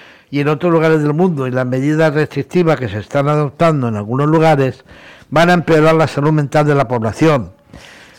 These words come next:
Por ello, nuestro deber y nuestra obligación es buscar soluciones a estos problemas. Por eso, entre otras cosas, tiene que existir programas como este de salud mental.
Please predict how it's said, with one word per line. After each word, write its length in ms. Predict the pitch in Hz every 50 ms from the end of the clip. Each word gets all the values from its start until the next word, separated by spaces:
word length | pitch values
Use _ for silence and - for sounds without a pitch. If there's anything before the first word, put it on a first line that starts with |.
| - -
Por 140 | 185 190
ello, 100 | 214 233 240
nuestro 260 | 240 233 - - 190
deber 480 | 185 180 180 208 220 220 214 208 - - _ -
y 80 | 160
nuestra 260 | 156 156 135 - 156
obligación 460 | 151 143 147 143 143 131 - 180 180 185
es 40 |
buscar 300 | 185 170 - - 170 151
soluciones 560 | - 165 165 156 139 - - 165 160 156 156 147
a 120 | 147 147
estos 200 | 135 - - 156 -
problemas. 520 | - 147 135 135 160 170 160 131 104 92 - - - - - - - - _ _
Por 160 | - 170 196
eso, 160 | 220 165 240
entre 260 | 285 262 254 247 226
otras 260 | 220 208 - 202 - -
cosas, 380 | - 208 185 135 185 180 160
tiene 240 | - 175 175 165 165
que 100 | 147 147
existir 580 | 135 - 127 117 - - 170 175 175 170 156 - - - - - - - _ _
programas 520 | 165 165 165 160 175 185 196 196 180 -
como 240 | - 170 147 147 165
este 240 | 165 - - 156 147
de 60 | 127
salud 240 | - - 131 139 135
mental. 540 | 135 131 113 104 - 147 147 135 110 -